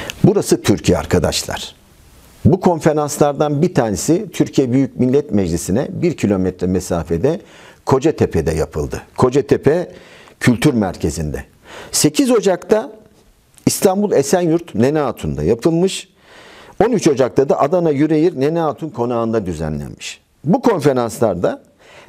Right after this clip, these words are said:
değerlerinden, tarihinden, kültüründen kopuk bir nesli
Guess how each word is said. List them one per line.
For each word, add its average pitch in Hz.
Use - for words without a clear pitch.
değerlerinden, 143
tarihinden, 151
kültüründen 156
kopuk 185
bir 147
nesli 131